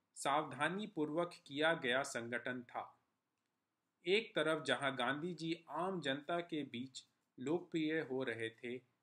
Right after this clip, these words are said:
वहीं भारत के विभिन्न भागों में कांग्रेस की नई शाखाएं खोली जा रही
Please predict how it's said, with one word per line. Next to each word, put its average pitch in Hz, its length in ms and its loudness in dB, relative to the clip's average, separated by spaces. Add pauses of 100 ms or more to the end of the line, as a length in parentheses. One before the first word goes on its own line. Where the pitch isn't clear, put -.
(240)
वहीं 160 260 0
भारत 160 540 0
के - 120 -2
विभिन्न 147 380 -2
भागों 131 420 -2
में 120 260 -4 (340)
कांग्रेस 165 460 0
की 135 160 -4
नई 143 220 -2
शाखाएं 143 520 -6
खोली 135 320 -6
जा 113 200 0
रही 113 260 -8